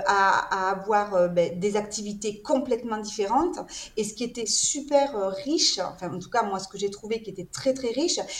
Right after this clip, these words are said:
c'était l'idée de pouvoir prendre, euh, l'idée qui était vraiment dans un autre uni-, enfin, qui était mise en place dans un autre univers, euh, que ce soit du B two B ou du B two C, et qu'on puisse adapter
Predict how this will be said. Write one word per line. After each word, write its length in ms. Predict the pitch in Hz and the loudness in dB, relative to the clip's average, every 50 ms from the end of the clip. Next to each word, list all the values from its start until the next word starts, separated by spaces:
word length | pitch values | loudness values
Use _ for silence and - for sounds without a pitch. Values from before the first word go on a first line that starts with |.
| - | -8
c'était 260 | - - 233 - 240 240 | -6 -6 -4 -2 -2 -2
l'idée 280 | 226 240 233 254 269 | 0 0 0 2 2
de 100 | 262 214 | 2 0
pouvoir 380 | 196 202 - 190 208 202 208 - | -2 -2 -2 0 0 0 0 -4
prendre, 480 | - - 254 254 254 247 240 196 185 185 - - - - - | -6 0 0 2 2 2 2 2 0 0 -2 -8 -6 -2 0
euh, 180 | 196 190 190 | 2 2 2
l'idée 600 | 202 226 226 240 285 277 233 - 277 285 294 285 285 | 2 2 0 0 0 0 2 2 4 4 4 2 0
qui 80 | - | -2
était 300 | 202 196 - - 233 226 | -4 -4 -4 -4 -4 -4
vraiment 400 | 202 - - 254 254 247 254 269 | -4 -2 0 2 4 4 4 4
dans 340 | 254 202 190 190 190 190 196 | 2 0 -2 -2 -2 -2 -2
un 220 | 190 202 214 233 | 0 0 2 4
autre 300 | 269 320 339 320 - - | 4 4 4 2 0 -4
uni-, 160 | 302 254 233 - | -4 -4 -4 -6
enfin, 180 | - 208 190 185 | -6 -6 -6 -4
qui 100 | - 180 | -6 -6
était 120 | 185 208 | -4 -2
mise 120 | 233 247 | 0 0
en 120 | 233 226 226 | 0 0 0
place 260 | 226 320 370 - - | 0 0 0 0 -2
dans 200 | - 185 190 185 | -2 -2 -2 -2
un 120 | 196 202 220 254 | -2 0 4 4
autre 260 | 285 311 311 - 285 | 4 4 2 0 0
univers, 480 | 262 254 247 240 294 339 403 415 - - - - - - - - 190 | 2 2 4 4 6 6 6 6 2 -2 -10 -12 -12 -10 -4 0 0
euh, 100 | 196 190 | 0 0
que 100 | 196 214 | 0 -2
ce 120 | 214 220 | -2 -2
soit 160 | - - 220 | 0 0 0
du 140 | 202 202 208 | 0 0 -2
B 140 | 190 208 214 | -6 -6 -8
two 140 | - 220 214 | -8 -8 -10
B 220 | 196 208 233 233 | -8 -8 -6 -6
ou 40 | 214 | -4
du 120 | 175 175 175 | -4 -4 -6
B 60 | 180 | -6
two 180 | 180 - - | -8 -10 -12
C, 180 | - - - 311 339 403 392 - - - - - | -12 -6 -2 0 2 2 0 -2 -6 -12 -10 -8
et 80 | - 208 | -4 0
qu'on 220 | - 262 247 240 | 2 2 2 2
puisse 320 | - 302 302 302 302 - - - - - - 302 311 | 0 0 0 0 4 4 4 2 4 6 6 6 8
adapter 640 | 269 294 285 285 294 - - - 285 285 285 285 | 8 8 6 6 4 0 -2 0 2 2 2 2